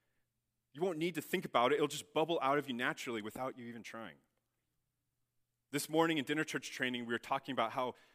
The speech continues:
uh, people forty, fifty years ago were coming to Christ in a much different way than we are now.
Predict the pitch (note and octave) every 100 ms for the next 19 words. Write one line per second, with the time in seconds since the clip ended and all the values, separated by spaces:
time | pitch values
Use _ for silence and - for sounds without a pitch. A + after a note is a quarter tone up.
0 | _ _ A2+ G2 - D#3 C#3+ - D#3+ D3+
1 | - D3+ D#3 C#3 - C3 A#2+ A#2 D3+ D3
2 | C3 C#3+ C3+ B2+ A#2+ C3 - C#3 C3+ A#2
3 | A2+ A2+ G2+ G#2 F#2+ G#2+ B2